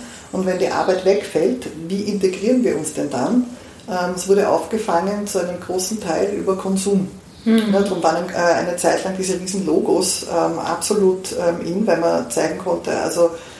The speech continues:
Speaker 1: vielleicht habe ich keine Arbeit, aber ich habe die Logos und deswegen gehöre ich dazu.
Speaker 2: Mhm.
Speaker 1: Ähm, dass das, ähm,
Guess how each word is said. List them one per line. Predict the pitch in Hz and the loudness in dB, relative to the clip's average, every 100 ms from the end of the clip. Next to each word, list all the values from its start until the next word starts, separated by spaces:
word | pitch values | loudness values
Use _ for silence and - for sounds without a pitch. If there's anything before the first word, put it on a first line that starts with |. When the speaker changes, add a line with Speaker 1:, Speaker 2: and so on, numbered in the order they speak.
| - - - | -18 -20 -12
Speaker 1:
vielleicht | - 175 175 | 0 0 0
habe | 175 | -2
ich | 175 | 0
keine | 170 165 | 2 4
Arbeit, | - 170 165 160 | 4 4 2 2
aber | 165 | 0
ich | 170 | 0
habe | 170 165 | -2 -4
die | |
Logos | 165 160 160 170 | -4 -2 -2 -2
und | 165 160 | -6 -6
deswegen | 165 160 160 | -4 -4 -4
gehöre | 170 160 156 | -6 -6 -6
ich | 160 | -8
dazu. | - 185 190 - - - | -8 -4 -2 -2 -4 -6
Speaker 2:
Mhm. | 214 202 196 - - - - | -4 -2 -4 -6 -10 -10 -2
Speaker 1:
Ähm, | 208 196 202 196 196 196 196 196 190 - - | 2 4 4 4 2 2 0 -2 -4 -10 0
dass | 196 190 | 2 2
das, | - 196 - - - | 4 4 4 -2 -2
ähm, | 185 180 180 190 185 | 0 2 2 0 -2